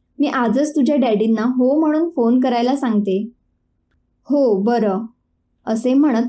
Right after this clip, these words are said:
तो पटकन वरती बेडरूममध्ये येतो. "मी हो तर म्हणालो,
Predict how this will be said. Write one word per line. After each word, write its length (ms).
तो 120
पटकन 480
वरती 400
बेडरूममध्ये 680
येतो. 460
"मी 140
हो 280
तर 120
म्हणालो, 640